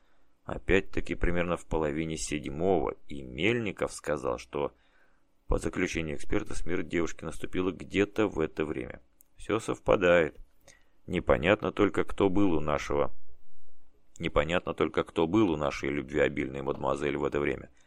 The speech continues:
Что за брат нарисовался и кто кого просил пожалеть? Да, интересное кино. Мне еще тут дополнительных родственничков не хватало. В тех, что уже есть, разобраться бы. Я выбросила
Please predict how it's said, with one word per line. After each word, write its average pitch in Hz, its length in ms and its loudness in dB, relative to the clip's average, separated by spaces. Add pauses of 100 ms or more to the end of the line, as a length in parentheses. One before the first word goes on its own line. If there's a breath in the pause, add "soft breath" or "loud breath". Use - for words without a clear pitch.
(360 soft breath)
Что - 280 2
за 87 140 2
брат 110 260 4
нарисовался 62 800 2
и - 100 -6
кто - 300 4
кого 82 240 2
просил 80 420 0
пожалеть? 78 720 -2 (720)
Да, 73 560 -2 (140)
интересное 80 720 -4
кино. 65 360 -6 (520)
Мне 82 180 -4
еще 80 200 -2
тут 78 240 -4
дополнительных 78 760 0
родственничков - 680 0
не - 100 -6
хватало. - 540 -4 (680 soft breath)
В - 260 -10
тех, 90 240 0
что - 220 -2
уже 87 220 2
есть, 80 340 2
разобраться 78 640 2
бы. - 160 -4 (1120)
Я 127 360 4
выбросила 78 760 2